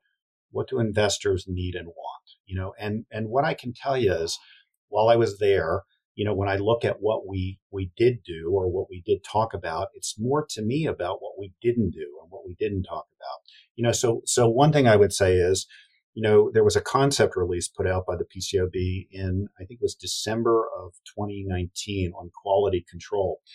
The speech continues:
And if you go and read the comment letters, investors weighed in heavily, I think, on that, that, that, uh, standard, and suggested a lot of changes and a lot of, uh, areas where maybe there needed to be more disclosure, maybe there needed to be greater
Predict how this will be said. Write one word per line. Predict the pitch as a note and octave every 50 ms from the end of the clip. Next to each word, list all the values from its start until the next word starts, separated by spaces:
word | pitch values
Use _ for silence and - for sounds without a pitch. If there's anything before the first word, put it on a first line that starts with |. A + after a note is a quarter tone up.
| - - - - _ _ _
And | - G#2
if | G#2+ G2+
you | A2 G#2
go | F#2+ B2 B2+ C3+
and | C#3 C3
read | A#2 A2+ A2+
the | G2+
comment | F#2+ - - B2 B2+ C3 B2+ A2 G2
letters, | F2 F2+ F2 F2 F#2 F2+ -
investors | F#2 F2+ - - A2+ - - - G2+ F#2 - _ _ F2+
weighed | G#2 A2 B2+ C3+ B2+
in | B2+ A#2+ A#2
heavily, | G#2+ G2+ C3+ C3+ A#2+ A#2 G2 F2+ F2 F2
I | D#2+ D#2+
think, | - F#2+ F2+ -
on | F#2+ F#2
that, | F#2 F2 E2+ E2+ - _ _ _ -
that, | G2+ F2+ E2 - _ _ _
that, | - - F2 - _ _ _ _ - -
uh, | F2+ F2+ F2 E2+ - - -
standard, | - - - G#2+ G#2 G#2+ G#2+ F#2+ E2+ E2 - - - - - - _ _ _ _ -
and | F#2+ F#2+
suggested | - - G#2 F#2 G2 A2 A#2+ A#2+ A#2+ - G#2+ G2
a | F#2
lot | F2+ F2 F2 F#2+ F#2+ G2 G#2 G#2 G#2
of | G#2+ G#2
changes | - - G2+ G2 F#2+ - - - - - - -
and | - F2 E2+
a | F2
lot | F2 F#2 F#2+ F#2+ G2 G#2
of, | G2+ G2 - - _ - - - -
uh, | G2 F#2+ F#2+ -
areas | G#2 G2+ G2 F#2+ F#2 F#2+ F#2 -
where | - F#2 F2+
maybe | F2+ F2+ F2 F2+ F#2+ F2
there | F2 F2
needed | E2+ F2 F2+ F2 - -
to |
be | F2 F2+ F2 E2
more | E2+ E2+ D#2+ -
disclosure, | - - - - - C#3+ D3 C#3+ B2+ - B2 A#2+ A2+
maybe | G#2+ G2 F2+ F#2 F#2 F#2+ F2+
there | F#2+ F2+
needed | F2+ F2+ E2+ F2
to | F2 -
be | - E2+
greater | _ - E2+ E2+